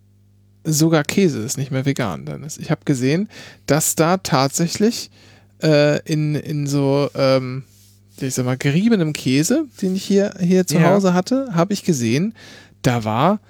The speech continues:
Speaker 1: als, ähm, da war ein Konservierungsstoff aus, äh, Hühnerei drin.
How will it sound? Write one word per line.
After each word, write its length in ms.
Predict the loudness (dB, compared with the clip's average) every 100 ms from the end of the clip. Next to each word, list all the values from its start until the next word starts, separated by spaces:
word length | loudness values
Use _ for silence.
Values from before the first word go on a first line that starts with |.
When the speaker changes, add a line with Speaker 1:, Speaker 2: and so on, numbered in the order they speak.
| -20 -20 _ -6
Speaker 1:
als, 640 | 0 2 2 0 -2 -4 -2
ähm, 480 | -2 -2 -6 -10 -4
da 140 | 0
war 140 | 2 0 -2
ein 160 | -2 -2
Konservierungsstoff 1000 | 0 0 2 2 0 -2 0 0 -2 -10 _ _ _ _ _ _ _ _ _ -2
aus, 400 | 2 2 2 -2
äh, 920 | -4 -2 0 0 0 -2 -4 -6 -8 -6
Hühnerei 420 | 0 0 0 -2 -6
drin. 260 | -8 -12